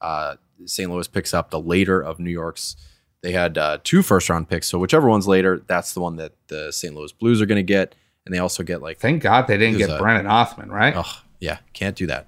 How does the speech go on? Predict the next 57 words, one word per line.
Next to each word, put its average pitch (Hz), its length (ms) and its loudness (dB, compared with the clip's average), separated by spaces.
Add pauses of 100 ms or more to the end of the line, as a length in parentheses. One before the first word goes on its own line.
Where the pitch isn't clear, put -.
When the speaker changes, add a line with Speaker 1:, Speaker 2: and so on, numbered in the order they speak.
(140)
Speaker 1:
Cannot 90 400 -4
do 76 140 -14
that. 64 160 -12 (220)
I 175 100 2
think, 226 260 2
Speaker 2:
I, 160 140 6
Speaker 1:
I - 20 4
think - 120 0
Speaker 2:
I 139 100 8
Speaker 1:
it - 20 8
was 120 100 6
a 110 60 0
good 123 60 6
Speaker 2:
actually 101 100 6
Speaker 1:
move. 110 140 8
Speaker 2:
thought, 139 280 2
I 139 200 4
actually 156 280 -2
thought 131 360 0
that, 110 220 -2 (140)
uh, 107 340 -2 (100)
that 107 180 0
they 117 100 4
were 117 120 0
gonna 110 200 0
try 110 220 0
to 107 60 0
get 101 200 -6
Sakura. 95 480 -6 (1200)
Speaker 1:
Hmm. 90 200 0 (640)
Speaker 2:
I 120 160 4
thought 120 220 2
they 117 100 6
were 107 100 4
gonna 107 180 2
go 101 100 -2
after 95 220 -4
Sakura. - 260 -4
Speaker 1:
I, 117 60 4
th-, 104 180 6
I 101 100 0
thought 101 140 2
they 87 80 -2
were 87 120 0
gonna 85 120 0
Speaker 2:
That's 123 140 6
Speaker 1:
go 82 80 2
Speaker 2:
what - 40 6
I 160 60 10
Speaker 1:
for - 60 8
the, 80 100 0
Speaker 2:
would've 76 100 2
Speaker 1:
uh, 73 140 0
Speaker 2:
done. - 140 -12
Speaker 1:
the 92 100 -8
goalie 82 380 2
guy. 62 320 -4